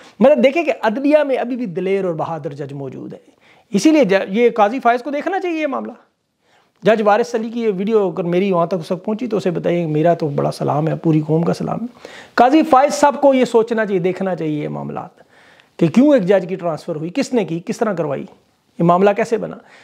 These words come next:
इसी तरह एहतसाब अदालत में अबुल हसनात को कैसे एक मरियम नवाज के बैंकिंग वकील को जज बना के इमरान खान के केसेस सुना दी। आमिर फारूक के पास सारे केसेस कैसे जाते हैं, सात जजेस मौजूद हैं वहाँ पे हाई कोर्ट में, क्या वही जज बैठा हुआ है?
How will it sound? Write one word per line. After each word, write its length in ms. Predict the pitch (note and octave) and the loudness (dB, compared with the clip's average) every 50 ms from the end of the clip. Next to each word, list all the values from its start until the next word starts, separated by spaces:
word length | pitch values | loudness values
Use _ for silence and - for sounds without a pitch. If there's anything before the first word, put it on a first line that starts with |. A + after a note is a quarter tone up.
| _ _ _ | _ _ _
इसी 180 | F#3 D3 G3+ A3 | -4 -2 2 2
तरह 80 | A3 G#3+ | 4 4
एहतसाब 440 | G#3 F#3+ F#3 F#3+ G3 F#3+ G3 F#3+ | 2 2 0 0 2 2 2 2
अदालत 260 | G3 F#3 F3+ F#3 F#3+ F#3 | 0 -2 -2 -2 -2 -4
में 100 | G3 F#3+ | -4 -4
अबुल 160 | F#3 F#3+ F3+ | -2 -2 -2
हसनात 340 | D#3+ D3+ F3 D#3+ F3 F#3+ G3+ | -2 -2 -2 -2 -2 0 -2
को 80 | G3+ | -2
कैसे 240 | F#3 F#3+ E3+ - F#3+ | -4 -4 -4 -4 -4
एक 80 | E3 F3 | -2 -2
मरियम 260 | E3+ D#3+ E3 F#3 F#3+ | -2 0 0 0 0
नवाज 520 | F#3 F3+ F#3 F#3+ F3 E3+ E3 D#3+ E3+ F3 | 0 -2 -2 -4 -2 -2 0 0 -2 0
के 80 | - F#3+ | 0 0
बैंकिंग 420 | D#3 E3 D#3+ D#3 D3+ F#3+ F#3 F3 | 0 0 0 0 0 0 0 0
वकील 300 | D#3+ D#3 - F3+ F#3+ F#3+ | -2 0 0 2 2 2
को 180 | E3 E3 D#3+ D#3+ - - - - - _ _ _ - | 2 0 -2 -2 -6 -16 -20 -20 -20 _ _ _ 2
जज 220 | C#3+ F#3 F#3+ F#3 | 4 4 4 6
बना 240 | F#3+ F#3 F#3 F3 E3+ | 4 4 4 4 2
के 100 | E3+ F#3+ | 2 0
इमरान 280 | F3+ E3+ E3+ E3+ E3+ E3 | -2 0 -2 -2 -2 0
खान 140 | F3+ F3 D#3+ | -2 -2 -2
के 80 | F3 | -4
केसेस 300 | E3 - D3+ - F3 - | -6 -6 -6 -6 -6 -6
सुना 200 | - E3+ D#3 C#3+ | -4 -2 -2 -2
दी। 180 | C3+ D3 D3+ - - - - - - _ _ _ G3+ | -2 -4 -8 -10 -12 -20 -20 -20 -20 _ _ _ 2
आमिर 240 | G3+ G#3+ A3+ A#3 | 4 4 4 6
फारूक 260 | - A3 G#3+ A3 A3+ G#3 | 6 4 4 4 4 2
के 80 | A#3+ | 2
पास 220 | A3+ A3+ A3 G3+ - | 2 2 0 0 0
सारे 200 | G3+ G3 G#3 G3+ | 0 0 0 -2
केसेस 300 | G3+ G3+ F3+ - G#3 F3+ | -4 -6 -6 -8 -8 -6
कैसे 240 | G#3 G3 E3+ G3 | -6 -4 -4 -4
जाते 240 | F#3+ F3+ D#3+ D#3 G3 | -2 -2 -2 -2 -2
हैं, 60 | G3 | -4
सात 300 | F#3 - F3 F3 F3+ F3+ | 0 2 2 2 2 -2
जजेस 300 | F3 D#3+ D#3+ D3+ F3+ E3+ | -4 -6 -4 -4 -4 -6
मौजूद 380 | E3+ E3+ D#3+ D3+ C#3+ D3+ D#3+ D#3+ | -4 -4 -6 -4 -4 -4 -2 -2
हैं 80 | E3+ D#3 | -2 -2
वहाँ 240 | D#3 C#3 D3+ D3 - | -2 -6 -8 -6 -6
पे 60 | D#3 | -6
हाई 140 | D3 D3 D3 | -6 -6 -6
कोर्ट 240 | - - D3 C#3 D3+ | -4 -6 -6 -4 -6
में, 120 | D#3 D#3 | -2 2
क्या 100 | G#3 G3 | 2 2
वही 200 | E3 D#3 E3+ F#3 | 4 2 0 2
जज 180 | F3 G3 F3+ F#3+ | 2 2 2 2
बैठा 240 | F3+ D#3+ - - | 0 -2 -2 -4
हुआ 120 | D#3+ E3 | -8 -8
है? 60 | E3+ | -10